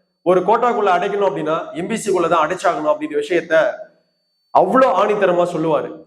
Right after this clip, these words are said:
ராவணன் பார்ப்பனர், அதே சமயம் ஸ்ரீ ராமபிரான் வந்து சத்திரிய சமூகத்தை சார்ந்தவர். அவரை இன்னைக்கு இருக்கிற காலகட்டத்துல எம் பி சி கோட்டாக்குள்ள தான் அடைக்கணும். காரணம் என்ன அப்படின்னா, வன்னியகுல சத்திரிய சமூகம் தான் எம் பி சியோடைய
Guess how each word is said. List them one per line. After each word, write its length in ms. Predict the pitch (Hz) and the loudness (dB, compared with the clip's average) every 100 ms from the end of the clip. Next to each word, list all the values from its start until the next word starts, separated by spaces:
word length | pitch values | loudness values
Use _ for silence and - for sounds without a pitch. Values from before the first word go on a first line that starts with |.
| _ | _
ராவணன் 580 | 139 180 226 233 220 165 | 0 2 4 2 -2 0
பார்ப்பனர், 540 | 180 202 208 202 233 - | 2 0 -2 -4 -4 0
அதே 280 | 151 208 247 | 4 4 4
சமயம் 720 | 233 202 202 - - - - | 4 2 2 0 -4 -8 -10
ஸ்ரீ 200 | - 214 | 0 4
ராமபிரான் 500 | 190 226 254 233 208 | 4 4 2 2 2
வந்து 580 | 175 160 202 190 127 - - | 0 2 2 2 -2 -10 -2
சத்திரிய 320 | 196 190 247 | -2 0 -2
சமூகத்தை 400 | 226 190 190 185 170 | -2 -2 -4 -4 0
சார்ந்தவர். 800 | 170 175 170 190 247 - - - _ | 0 0 0 -2 -2 -8 -18 -20 _
அவரை 400 | 147 208 254 240 - - - - - | 2 4 4 2 0 -6 -14 -16 -2
இன்னைக்கு 300 | 185 233 240 | 2 4 2
இருக்கிற 240 | 247 262 | 2 2
காலகட்டத்துல 840 | 220 208 208 185 165 156 160 190 - - - - | 2 0 0 -2 -4 -4 0 0 -2 -12 -20 0
எம் 200 | 180 226 | 0 2
பி 80 | 269 | -2
சி 180 | 240 233 | -2 0
கோட்டாக்குள்ள 440 | 202 190 170 160 | 2 2 0 -2
தான் 200 | 180 165 | 0 0
அடைக்கணும். 420 | 175 156 156 143 - - | -2 -4 -2 -2 -4 0
காரணம் 400 | 165 240 254 208 | 2 2 0 -4
என்ன 220 | 190 202 | -4 -6
அப்படின்னா, 440 | 170 156 147 196 220 - _ _ _ _ 165 | -6 -6 -2 -2 -4 -14 _ _ _ _ 0
வன்னியகுல 340 | 220 262 254 | 4 4 4
சத்திரிய 300 | 214 214 208 | 2 2 2
சமூகம் 340 | 196 185 175 175 | 2 0 0 0
தான் 200 | 208 196 | 0 0
எம் 140 | 185 | -4
பி 80 | 208 | -4
சியோடைய 480 | 202 190 156 170 | 0 0 0 -2